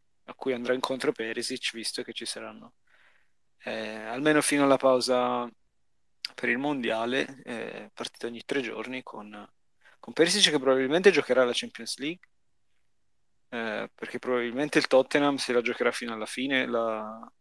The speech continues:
la qualificazione, e, e penso che sì, nelle partite importanti Perisic sia, diciamo, quello favorito da Conte. Ehm, non so se questa mia sensazione sia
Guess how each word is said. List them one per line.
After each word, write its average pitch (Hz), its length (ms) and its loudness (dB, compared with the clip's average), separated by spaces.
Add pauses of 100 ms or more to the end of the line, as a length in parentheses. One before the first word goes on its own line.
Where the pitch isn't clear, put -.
(300)
la 127 120 -4
qualificazione, 123 960 -4 (960)
e, 104 960 -6 (360)
e 123 100 -16
penso 120 300 -6
che 117 80 -6
sì, 117 220 -2
nelle 110 180 -6
partite 117 300 -8
importanti 127 560 -6
Perisic 117 340 -8
sia, 110 400 -4 (260)
diciamo, - 280 -6
quello 117 180 -8
favorito 113 460 -6
da 104 120 -8
Conte. 107 440 -16 (1400)
Ehm, 113 560 -10
non 131 120 -4
so 147 200 4
se - 260 2 (100)
questa 143 420 4
mia 143 140 2
sensazione 139 640 0
sia 131 540 4